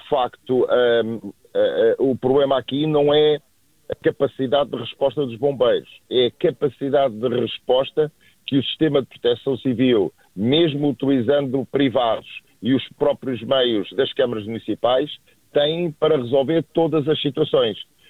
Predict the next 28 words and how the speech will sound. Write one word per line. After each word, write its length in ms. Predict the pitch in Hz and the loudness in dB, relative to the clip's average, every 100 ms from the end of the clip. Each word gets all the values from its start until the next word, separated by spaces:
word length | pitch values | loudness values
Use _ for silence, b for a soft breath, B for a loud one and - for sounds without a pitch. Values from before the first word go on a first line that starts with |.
| b - | b -2
Porque 220 | 131 113 | -2 0
nós 300 | 143 139 98 | 2 0 0
vamos 300 | 127 123 101 104 - | -2 -2 -6 -12 -8
começar 500 | 127 123 - 123 110 | -6 -2 0 2 0
a 60 | |
ter 240 | - 123 101 | 0 -2 0
desalojados, 640 | 87 110 95 104 104 143 - _ b b 104 | 0 0 0 2 0 -2 -20 _ b b -2
vamos 300 | 135 151 - - | -2 -2 -6 -8
te-, 60 | 120 | -4
começar 460 | 147 131 151 143 | -2 0 0 0
a 80 | 135 | 0
ter 200 | - 127 | 0 0
que 100 | - | 0
retirar 440 | 120 - 135 135 113 | -2 0 2 2 -2
pessoas 640 | - - 143 131 117 98 - b b 107 | -12 -2 2 4 2 2 -6 b b -6
de 180 | 107 120 | -2 0
zonas 420 | 107 143 131 113 - - - | 2 2 2 0 0 -8 0
onde 400 | 143 139 110 113 101 | 2 2 0 -2 -2
está 260 | - - 135 | -4 0 0
o 100 | 131 | 2
mapeamento 600 | 151 147 147 147 139 - | 0 0 0 2 0 -2
feito 360 | - 135 120 - | 0 0 -2 -10
como 280 | - 131 120 | -4 -2 0
zonas 320 | 127 123 113 | 0 0 -2
críticas 520 | - 131 104 110 113 - | 0 -2 -2 -2 -2 0
com 200 | 113 123 | 0 2
alta 240 | 127 123 | 2 -2
vulnerabilidade 840 | 107 117 120 113 120 127 135 135 | -2 0 2 2 2 2 0 -4